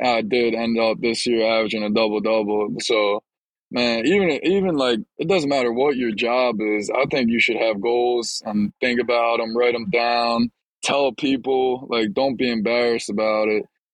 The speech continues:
If you wanna go Division One, if you looked at me my freshman year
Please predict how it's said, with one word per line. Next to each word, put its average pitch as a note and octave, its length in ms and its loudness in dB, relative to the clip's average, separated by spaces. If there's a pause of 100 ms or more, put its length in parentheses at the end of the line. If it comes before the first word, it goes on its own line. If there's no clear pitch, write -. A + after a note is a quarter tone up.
(140)
If B2+ 120 -2
you E3 140 0
wanna E3+ 180 2
go D#3 380 0 (320)
Division C#3+ 420 0
One, D3+ 280 0
if D3 100 0
you A3 120 0
looked G3+ 240 0
at G3+ 140 0
me F#3+ 220 0
my D#3+ 200 -2
freshman D3 540 0
year D3 380 0